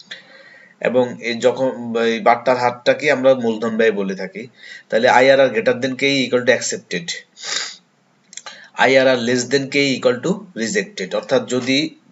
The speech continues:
internal rate of return এর মানটা যদি cost of equity থেকে কম আসে, তাহলে সেই প্রকল্প গ্রহণ করা উচিত হবে না। আবার যদি বেশি, সম-, বেশি আসে, আইআরআর greater than হয়, তাহলে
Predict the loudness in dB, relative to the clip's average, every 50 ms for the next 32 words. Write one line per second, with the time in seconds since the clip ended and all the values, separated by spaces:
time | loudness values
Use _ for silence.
0 | -12 -10 -4 0 0 2 4 4 2 2 2 0 0 -2 -2 -2 -2 0 2 2
1 | 2 2 2 2 2 2 2 2 2 0 0 0 0 -2 -2 -4 -4 -4 -2 -4
2 | -4 -2 -4 -4 -4 -4 -6 -4 -4 -4 -4 -2 -4 -4 -2 -4 -4 0 4 4
3 | 4 4 4 2 2 0 -2 -2 -6 -10 _ _ -20 -20 -20 -20 -20 -20 _ -2
4 | 0 0 2 2 2 2 0 0 0 0 -2 0 2 2 0 2 0 -2 -2 -2
5 | -2 -2 -2 -4 -4 -4 -2 0 0 2 0 -2 -4 -10 _ _ _ _ -8 -6
6 | -4 -4 -4 -4 -4 -6 -6 -6 -6 -8 -10 -14 _ _ -20 -20 -20 -18 -16 -16
7 | -16 -16 -16 -18 -20 -20 -20 -20 -12 _ -4 0 4 4 4 4 2 -4 -6 -4
8 | -4 -4 -4 -4 -4 -4 -4 -2 -2 -2 -2 -2 -2 -2 0 0 0 -2 -2 0
9 | 0 -2 0 0 0 2 2 4 4 4 4 4 4 2 2 2 4 4 4 4
10 | 4 4 2 2 2 2 2 2 2 0 -2 0 0 -2 -4 -2 0 0 2 2
11 | 2 0 2 2 0 0 -2